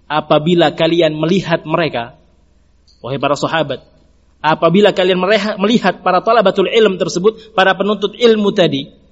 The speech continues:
yang kita bisa ambil kesimpulan para sahabat melihat penuntut ilmu dari kalangan at-tabi'in. Dan ini terus diwariskan.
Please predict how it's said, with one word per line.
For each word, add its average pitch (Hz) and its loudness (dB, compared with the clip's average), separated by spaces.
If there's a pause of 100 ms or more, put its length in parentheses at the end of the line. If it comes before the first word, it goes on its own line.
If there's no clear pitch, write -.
(600)
yang 123 -10
kita 143 -4
bisa 143 -6
ambil 143 -6
kesimpulan 147 -6
para 143 -4
sahabat 139 -4
melihat 151 -4 (160)
penuntut 160 -2
ilmu 156 -2
dari 143 0
kalangan 139 -4 (400)
at-tabi'in. 160 -6 (640)
Dan 165 -2
ini 190 2
terus 277 -4
diwariskan. 240 -6